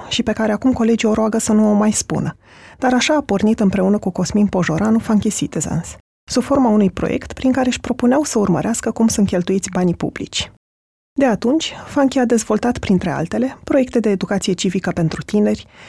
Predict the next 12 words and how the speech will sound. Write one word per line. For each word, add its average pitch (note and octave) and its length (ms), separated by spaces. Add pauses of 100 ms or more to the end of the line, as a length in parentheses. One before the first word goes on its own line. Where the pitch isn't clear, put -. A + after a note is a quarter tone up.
(160)
de - 80
verificare A#3+ 580
a A#3+ 40
afirmațiilor G3+ 680
politicienilor G3+ 1080 (160)
sau D#4 180
de C4 100
sprijin A#3 400
pentru A3 260
observatorii G3+ 600
la G3 120
vot, D#3+ 380